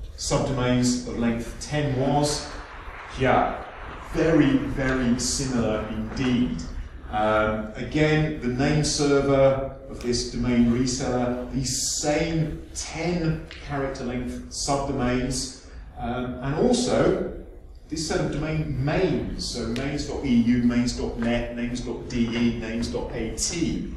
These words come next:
which obviously had been subjected to the same kind of activity. Again, we can ask ourselves,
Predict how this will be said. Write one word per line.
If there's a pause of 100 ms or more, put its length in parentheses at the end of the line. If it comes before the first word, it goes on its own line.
(220)
which
obviously (260)
had
been
subjected
to
the
same
kind
of
activity. (640)
Again, (320)
we
can
ask
ourselves,